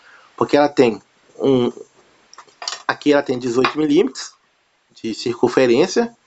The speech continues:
por seiscentos e cinquenta milímetros, que é o tamanho dela. Essas baterias, elas vão de dois mil e duzentos a dois mil e quatrocentos ou dois mil e quinhentos no máximo. Até umas até dois mil e seiscentos.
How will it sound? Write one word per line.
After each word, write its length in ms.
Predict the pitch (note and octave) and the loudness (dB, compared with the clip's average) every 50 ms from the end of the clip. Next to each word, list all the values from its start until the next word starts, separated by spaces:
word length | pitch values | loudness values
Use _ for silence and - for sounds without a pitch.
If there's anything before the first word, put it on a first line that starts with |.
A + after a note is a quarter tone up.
| _ _ _ _ _ _ _ _ _ _ _ _ _ - | _ _ _ _ _ _ _ _ _ _ _ _ _ 0
por 240 | E3+ F3 G3 G#3 | 2 4 4 2
seiscentos 420 | G#3 - A3 G#3 - - G3 F#3 F#3 | 2 0 0 0 0 0 -2 -2 -2
e 40 | - | -4
cinquenta 480 | G#3+ G#3 G3+ F#3+ F3+ F#3 F#3+ F#3 A3 | -4 -2 2 2 2 4 4 2 2
milímetros, 800 | G#3 G#3+ G3+ F#3 F3 E3+ F3+ F#3+ G3+ G3+ - A3+ A3+ A3+ - - | 2 2 0 2 4 4 4 4 2 0 -2 -2 -4 -6 -8 -12
que 260 | - - E3 D#3+ D#3+ | -2 2 4 6 6
é 240 | D#3+ E3 F3 G#3 B3+ | 6 6 4 2 0
o 100 | - - | -6 -6
tamanho 320 | - E3+ E3+ E3 D#3+ F#3 | -6 -4 -4 -4 -6 -6
dela. 340 | G3+ - A2+ G2 F2+ - - _ _ _ _ _ _ - - _ _ _ _ _ - - _ _ _ - | -6 -4 -6 -6 -6 -10 -16 _ _ _ _ _ _ -20 -20 _ _ _ _ _ -20 -20 _ _ _ -4
Essas 200 | F3 F3+ B3 A3+ | -4 -4 -2 -4
baterias, 420 | A3+ A#3 - F#3+ E3+ F#3 G3+ G3+ | -4 0 2 2 4 4 4 4
elas 180 | F#3+ F#3+ E3 C#3+ | 4 2 0 -2
vão 180 | D#3+ E3 D#3 | -2 -2 -2
de 120 | D3 C3 C3+ | -2 -2 0
dois 260 | C3+ C#3 C3+ B2 A#2+ | 2 2 2 2 2
mil 140 | - - - | 0 -2 -2
e 40 | - | -2
duzentos 520 | F3 C3+ A2 A2+ C3+ D#3 F#3 G3 - - | -4 -6 -6 -6 -6 -6 -6 -6 -10 -12
a 140 | - - B2 | -8 -6 -4
dois 200 | D3 D#3+ D#3+ C#3+ | 0 0 2 4
mil 180 | C#3 C#3+ F3 G#3 | 4 4 2 2
e 40 | - | 2
quatrocentos 800 | - G3 F3+ D#3+ - - - D#3+ E3+ G3 G#3 - - - - - _ _ _ _ _ _ - - - - | 0 -2 -2 -2 -6 -8 -4 -4 -2 -2 -4 -6 -10 -14 -16 -20 _ _ _ _ _ _ -10 -10 -8 0
ou 160 | - C#3 E3+ F3+ | 2 4 6 6
dois 180 | F3+ E3 C#3 | 6 4 4
mil 120 | D3+ F3+ F3+ | 2 -4 -4
e 20 | |
quinhentos 400 | - - F3+ F3 F3+ F3+ - - | 0 2 2 4 2 2 -2 -2
no 140 | F3+ G3+ A#3 | -2 0 0
máximo. 640 | A#3 G3 D#3+ D3+ C#3+ B2+ - - - A2+ G#2+ - - _ _ _ - - - - | 2 2 2 2 2 0 -2 -4 -6 -6 -6 -6 -10 _ _ _ -10 -8 -6 -6
Até 220 | - - - G3+ | -2 2 2 2
umas 160 | G#3 G#3 G3+ | 2 0 0
até 120 | G3+ - G3+ | 0 0 2
dois 140 | G3 G3+ F#3 | 2 2 2
mil 100 | F#3+ F#3 | 0 -2
e 40 | |
seiscentos. 560 | F#3 - G3+ - - - A#2+ G#2 G2 - - | -2 -2 -2 -2 -2 -2 -2 -2 -2 -4 -10